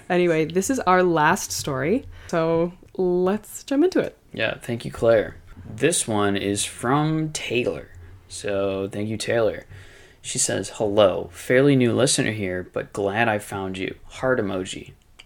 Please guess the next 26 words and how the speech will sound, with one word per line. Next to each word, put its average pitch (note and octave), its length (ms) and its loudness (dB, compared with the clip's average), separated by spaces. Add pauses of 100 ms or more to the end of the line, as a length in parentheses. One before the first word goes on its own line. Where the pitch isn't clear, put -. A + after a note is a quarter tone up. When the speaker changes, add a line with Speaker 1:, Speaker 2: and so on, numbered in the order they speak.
(120)
Speaker 1:
Glad D#4 140 2
Speaker 2:
Thank D#4+ 120 4
Speaker 1:
you're D#4 100 4
Speaker 2:
you. F4 100 4
Speaker 1:
here. E3+ 340 2
Speaker 2:
I'm D3 160 0
glad G2+ 280 0
you're G2 120 -6
here, F#2+ 180 -8
too. F#2 300 -6 (560)
Back C#3 520 2
on G2+ 380 -2
February D#3+ 720 -4
tenth, - 560 -6
twenty C#3 340 0
fourteen, G#2+ 920 -4 (100)
the G#2 100 2
love G#2 260 4
of D3+ 140 -2
my A2+ 160 -4
life G2 400 -2
passed G#2 340 -8
away. F#2 380 -8 (280)
Oh, F#2+ 140 -4
that - 220 -8
sucks. - 500 -10